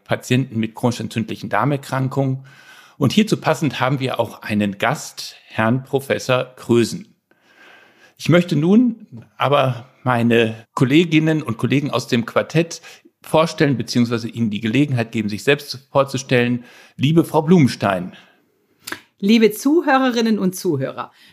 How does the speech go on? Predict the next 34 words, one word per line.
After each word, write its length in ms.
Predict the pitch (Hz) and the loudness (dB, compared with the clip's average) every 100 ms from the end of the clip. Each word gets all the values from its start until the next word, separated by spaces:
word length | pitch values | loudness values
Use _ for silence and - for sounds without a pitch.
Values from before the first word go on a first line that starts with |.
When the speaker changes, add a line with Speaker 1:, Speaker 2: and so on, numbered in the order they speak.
| - | -2
Speaker 2:
mein 240 | 160 233 | 0 2
Name 300 | 269 269 262 | 2 2 0
ist 160 | 240 - | -2 -6
Irina 320 | 226 233 226 | -4 -2 -2
Blumenstein. 840 | 214 190 175 151 - 113 127 127 - | 0 0 0 -2 -4 -4 -2 -4 -6
Ich 160 | 180 | -6
leite 400 | 175 175 202 233 | 0 0 2 0
die 180 | 180 170 | -4 -6
C 200 | 160 - | -4 -2
E 140 | 185 180 | -2 -2
D 220 | 156 147 | -4 -4
Hochschulambulanz 880 | 180 185 - 254 247 254 247 269 - | -6 -6 -4 0 2 0 0 -2 -2
der 140 | 220 | -2
Universitätsklinik 960 | 208 190 190 185 196 185 - 190 156 - | -2 -2 -4 -6 -8 -8 -6 -6 -6 -8
Frankfurt 580 | 127 147 - 320 349 _ - - | -6 -6 -6 -8 -8 _ -20 -14
und 160 | - 190 | -2 -2
freue 280 | - 214 226 | 0 0 2
mich 140 | 190 | 0
natürlich 460 | 185 - 170 131 - | -4 -4 -4 -6 -12
sehr, 580 | - 160 151 180 302 359 - - | -6 -2 2 2 2 -2 -14 -6
mit 300 | 214 226 - - - | -2 0 -2 -8 -8
Professor 360 | - 190 185 180 | -2 -2 0 0
Dickners 440 | 247 254 269 254 | -2 0 0 0
und 120 | 208 | -4
Professor 400 | 190 170 160 139 | -4 -6 -6 -6
Schreiber 580 | - - 123 180 247 - | -6 -2 0 2 2 0
als 240 | 160 - | -8 -10
feste 380 | - 226 302 359 | -2 -2 0 0
Diskutantin 760 | 302 254 185 - 165 185 262 254 | 0 -2 -4 -4 -2 2 4 4
beim 220 | 240 247 | 0 0
Gastroquartett 840 | 151 147 - 202 202 196 254 233 | -2 -2 -4 -4 -2 -4 -2 -4
dabei 280 | 254 254 320 | -2 -2 0
zu 160 | - 190 | -2 -2
sein. 380 | 156 143 143 | -2 -4 -4